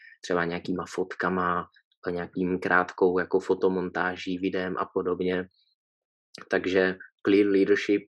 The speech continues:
je něco, co se v Americe cení, ale když prostě jste víc třeba na tu matematiku a fyziku a nerádi jednáte s lidma, tak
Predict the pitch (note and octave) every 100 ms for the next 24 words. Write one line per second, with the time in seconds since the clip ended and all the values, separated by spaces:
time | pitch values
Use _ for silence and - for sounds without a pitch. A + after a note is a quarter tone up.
0 | - G#2 F#2+ F#2+ G2+ F#2+ F#2 G2+ F#2+ -
1 | G2+ G2+ G2 - G2 - F2+ F#2 G2+ F#2+
2 | _ - - F#2+ F#2 F#2 F2+ F2 F#2 F2+
3 | - - _ - - - - - F#2 F#2
4 | E2 - F#2+ F#2 F#2 - G#2 G2 F#2+ G2+
5 | F2+ - F#2+ F#2 F#2 G2+ G2+ - E2+ G2
6 | - A2 G2+ F2+ F2+ F2+ F2+ F#2+ F#2 F#2+
7 | F#2 - F#2 F#2+ F2+ F#2+ F2+ -